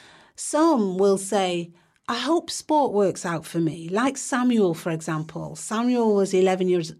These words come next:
years old when he got involved in our organisation. And I'll always remember what he said. He said,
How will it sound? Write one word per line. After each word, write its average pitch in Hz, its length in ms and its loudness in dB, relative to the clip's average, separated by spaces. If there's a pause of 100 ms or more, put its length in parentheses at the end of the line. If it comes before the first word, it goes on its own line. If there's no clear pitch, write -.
years 180 340 0
old 180 280 0
when 175 120 -2
he 175 120 0
got 170 180 -6
involved 175 400 -2
in 175 80 0
our 165 160 -2
organisation. 160 920 -4 (440)
And 190 120 0
I'll 240 260 4
always 285 420 4
remember 262 340 2
what 220 180 0
he 196 120 -2
said. - 460 -8 (360)
He 269 280 0
said, 170 580 -4